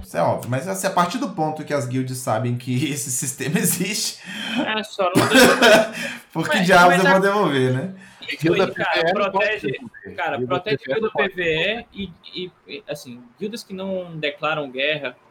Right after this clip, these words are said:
Speaker 2: há muito tempo e não recebem guerra há muito tempo, elas já têm
Speaker 3: Sete dias.
Speaker 2: essa proteção, é, normal da, da guilda.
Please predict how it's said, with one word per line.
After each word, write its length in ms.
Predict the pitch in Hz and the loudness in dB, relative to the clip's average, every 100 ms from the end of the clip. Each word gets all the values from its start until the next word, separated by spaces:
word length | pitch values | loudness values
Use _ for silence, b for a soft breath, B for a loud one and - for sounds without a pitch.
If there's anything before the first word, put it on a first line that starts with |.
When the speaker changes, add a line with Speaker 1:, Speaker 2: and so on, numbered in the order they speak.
| _ _ - | _ _ -12
Speaker 2:
há 80 | 123 | -8
muito 300 | 135 170 - - | -6 -8 -10 -6
tempo 280 | 151 160 | -6 -4
e 40 | 139 | -8
não 100 | 143 | -6
recebem 540 | 143 139 147 151 143 | -6 -6 -4 -4 -4
guerra 240 | 131 127 123 | -6 -6 -8
há 20 | |
muito 160 | 123 - | -16 -12
tempo, 180 | 139 147 | -10 -6
elas 140 | 139 | -4
já 120 | 156 | -4
têm 280 | 156 151 147 | -4 -4 -4
Speaker 3:
Sete 160 | 180 127 | -4 -8
dias. 140 | 120 | -6
Speaker 2:
essa 120 | 196 185 | -6 -4
proteção, 800 | 175 170 170 165 160 170 190 202 _ _ _ _ _ 143 | -4 -2 -4 -2 -4 -2 -6 -10 _ _ _ _ _ -6
é, 580 | 147 143 143 147 151 - - - - _ - | -2 0 0 0 -4 -8 -20 -20 -20 _ -10
normal 400 | 196 262 226 208 | -6 -2 0 0
da, 220 | 226 233 | 0 -4
da 180 | 226 214 | -4 -4
guilda. 300 | 202 175 | -2 -4